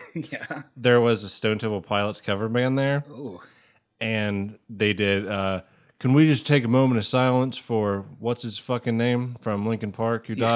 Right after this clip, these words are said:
Speaker 2: died?" <laughs> Brief moment of silence, immediately followed by, "Now let's make some noise for Stone Temple Pilots." <laughs>
Speaker 1: But it wasn't really Stone Temple Pilots.
Speaker 2: They're half dead.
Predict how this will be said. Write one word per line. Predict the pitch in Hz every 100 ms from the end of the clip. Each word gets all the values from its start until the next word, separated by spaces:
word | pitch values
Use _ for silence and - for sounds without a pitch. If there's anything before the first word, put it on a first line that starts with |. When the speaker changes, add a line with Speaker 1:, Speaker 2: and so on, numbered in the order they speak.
| 120
Speaker 2:
died?" | 117 - -
<laughs> | - _ _ _
Brief | - 156 202 -
moment | 185 175
of | 127
silence, | 151 156 120 127
immediately | 120 139 160 147
followed | 110 135 127 120
by, | 113 107 - - -
"Now | 214
let's | 208 185
make | 190 165
some | 175
noise | 175 156 143
for | 123
Stone | - 175 139
Temple | 143 135 113
Pilots." | - 147 156 127 127 139 - - -
<laughs> | - _ _ - - - -
Speaker 1:
But | 277
it |
wasn't | 254 240 254
really | 233 226
Stone | 233 214
Temple | 208
Pilots. | 247 226 110 - - - _ _ _ _ _ _ _ _ _ _ _ _ 165 - _ -
Speaker 2:
They're | 269
half | 220 180 -
dead. | 123 104 92